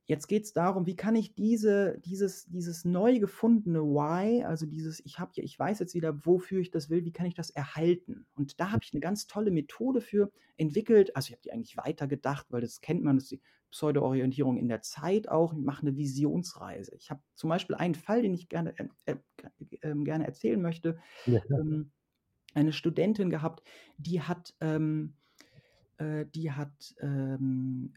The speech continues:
Speaker 1: Wirtschaft studiert
Speaker 2: Mhm.
Speaker 1: und, äh, die hat keinen Bock mehr gehabt auf ihre Abschlussprüfung. Und,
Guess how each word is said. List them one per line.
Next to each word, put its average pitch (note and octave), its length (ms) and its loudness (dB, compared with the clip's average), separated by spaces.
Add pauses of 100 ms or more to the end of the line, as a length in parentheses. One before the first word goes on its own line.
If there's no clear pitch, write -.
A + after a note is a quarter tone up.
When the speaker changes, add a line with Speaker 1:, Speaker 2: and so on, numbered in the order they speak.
(180)
Speaker 1:
Wirtschaft E3 500 2
studiert C3+ 800 -2 (520)
Speaker 2:
Mhm. F3+ 360 4
Speaker 1:
und, F3 240 -4 (360)
äh, E3+ 200 -2
die F3 340 -4
hat - 380 -10 (160)
keinen G3+ 440 -2
Bock - 240 -8
mehr D#3+ 120 -2
gehabt D3 280 -6
auf C#3 140 -8
ihre C#3 120 -4
Abschlussprüfung. - 920 -12 (920)
Und, E3+ 440 0